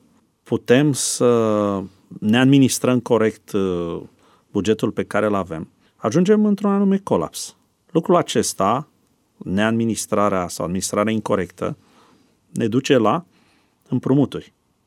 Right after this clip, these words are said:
În momentul în care ajungem la împrumuturi, este o oarecare dependență. Cunosc destul de multe familii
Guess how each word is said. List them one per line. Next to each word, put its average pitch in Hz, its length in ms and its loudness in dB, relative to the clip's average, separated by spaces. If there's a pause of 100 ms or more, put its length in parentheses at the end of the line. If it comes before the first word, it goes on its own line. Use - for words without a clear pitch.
(300)
În 117 100 -2
momentul 143 440 0
în 147 100 0
care 107 460 2
ajungem 123 460 -4
la 123 60 -2
împrumuturi, 95 680 -6 (600)
este 202 260 0
o 165 120 6
oarecare 156 840 4 (500)
dependență. 107 880 -2 (1080)
Cunosc 127 340 0
destul 117 320 -2
de 113 80 4
multe 92 800 -2
familii 92 560 -4